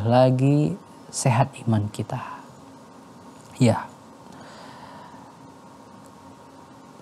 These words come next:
Amat sangat banyak orang yang dapat mendeteksi ketika dia rasa tubuhnya sakit, ketika dia rasa kepalanya pusing misalnya,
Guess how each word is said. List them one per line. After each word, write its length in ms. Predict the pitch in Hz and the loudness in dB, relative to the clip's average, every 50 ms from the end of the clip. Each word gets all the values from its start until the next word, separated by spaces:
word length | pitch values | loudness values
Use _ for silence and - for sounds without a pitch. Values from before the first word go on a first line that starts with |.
| - - | -2 4
Amat 360 | 143 147 151 156 165 165 - - | 6 8 8 8 8 6 4 0
sangat 440 | - - 143 139 143 139 139 143 131 - 135 | 0 4 4 6 8 8 6 6 4 4 4
banyak 400 | 127 117 110 110 117 127 127 - - - - | 4 6 6 6 4 4 2 0 -2 -2 0
orang 440 | 117 110 107 113 113 113 113 110 107 - - - - - - - - - | 2 2 2 2 2 2 0 -2 -4 -8 -14 -20 -20 -20 -20 -14 -4 0
yang 280 | 131 120 113 110 110 101 | 2 4 4 4 4 4
dapat 360 | 110 113 110 - 120 - - - - - - | 4 2 2 4 2 2 2 -2 -12 -4 0
mendeteksi 960 | 123 120 117 113 107 107 104 - - 135 131 - - - - - 127 107 101 98 - - - - - - - - - - - - - - - - - - - | 2 4 4 4 2 2 0 0 0 -2 0 0 -2 -2 2 2 2 2 0 -2 -8 -16 -20 -20 -20 -20 -20 -20 -20 -20 -20 -20 -18 -20 -20 -20 -10 -4 0
ketika 440 | 170 165 - 202 196 - 208 190 | 0 2 2 2 4 6 6 8
dia 240 | 165 143 135 127 123 117 | 8 8 8 8 8 8
rasa 720 | 120 120 120 - - - - 131 123 120 120 120 117 113 - - | 8 6 6 4 0 0 4 4 6 8 6 6 6 4 0 0
tubuhnya 480 | - 110 104 107 113 104 104 107 104 104 | 0 0 0 0 0 0 0 -2 -2 -4
sakit, 520 | - - - 117 110 - - - - - - - - - - - - - - - - - - - - - - - - - - - - | -4 -8 -12 -12 -12 -14 -14 -14 -14 -14 -16 -20 -20 -20 -20 -20 -20 -20 -20 -20 -20 -20 -20 -20 -20 -20 -20 -20 -20 -20 -12 -6 -6
ketika 400 | 123 - - 131 - - 139 131 | -4 0 0 0 4 4 4 6
dia 320 | 123 127 127 123 123 120 120 | 6 6 6 8 8 8 8
rasa 560 | 131 131 135 135 127 - - 131 131 123 - | 8 8 8 6 4 2 2 4 4 2 2
kepalanya 640 | - 127 - - 127 127 127 131 131 131 135 139 135 | 0 -2 0 2 4 4 6 6 6 4 4 2 0
pusing 640 | - - - 165 - - - 190 139 113 107 101 | -4 -8 -6 -6 -2 2 4 4 4 4 4 2
misalnya, 400 | 110 - - - - - 117 117 | 0 -2 -4 -6 -6 -6 -8 -10